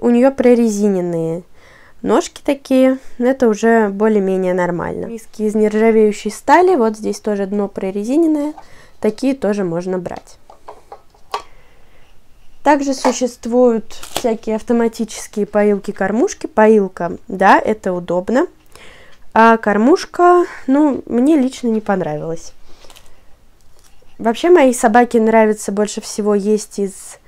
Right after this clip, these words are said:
эм, неглубоких мисок. Вот, например, как блюдцы. И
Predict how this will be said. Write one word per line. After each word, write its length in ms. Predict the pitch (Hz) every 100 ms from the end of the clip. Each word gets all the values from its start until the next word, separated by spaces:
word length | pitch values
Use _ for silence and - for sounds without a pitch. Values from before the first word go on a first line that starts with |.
| - _ - - -
эм, 560 | 196 190 185 185 175 -
неглубоких 880 | 214 233 214 208 190 170 160 208 -
мисок. 380 | 262 269 302 -
Вот, 180 | 190 196
например, 400 | 185 190 190 185
как 240 | 180 180
блюдцы. 600 | 180 185 226 - - 320 311 - - -
И 400 | 208 202 190